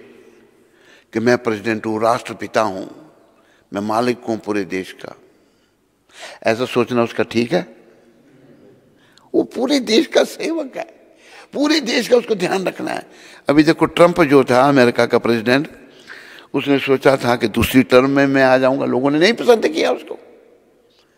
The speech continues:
नहीं वोट दिया उसको, निकाल दिया।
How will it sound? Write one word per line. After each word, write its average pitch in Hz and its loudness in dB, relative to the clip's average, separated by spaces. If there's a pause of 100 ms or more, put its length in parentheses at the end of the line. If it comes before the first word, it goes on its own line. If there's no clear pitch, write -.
(400)
नहीं 131 -8
वोट 190 -10
दिया 202 -10
उसको, - -20 (1300)
निकाल 131 -10
दिया। 143 -18